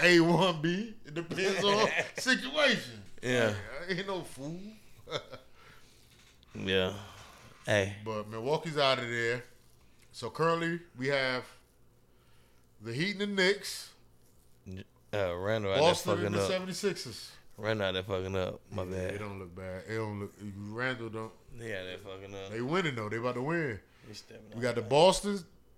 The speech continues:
Speaker 1: Celtics and the Philadelphia seventy-sixers who, who beat Boston in game one without Joel Embiid.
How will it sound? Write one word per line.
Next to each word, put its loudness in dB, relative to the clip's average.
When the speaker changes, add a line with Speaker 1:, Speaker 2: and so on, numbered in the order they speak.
Speaker 1:
Celtics 0
and -2
the -6
Philadelphia 0
seventy-sixers -4
who, -6
who -4
beat 4
Boston 4
in -8
game 2
one 2
without 4
Joel 4
Embiid. 0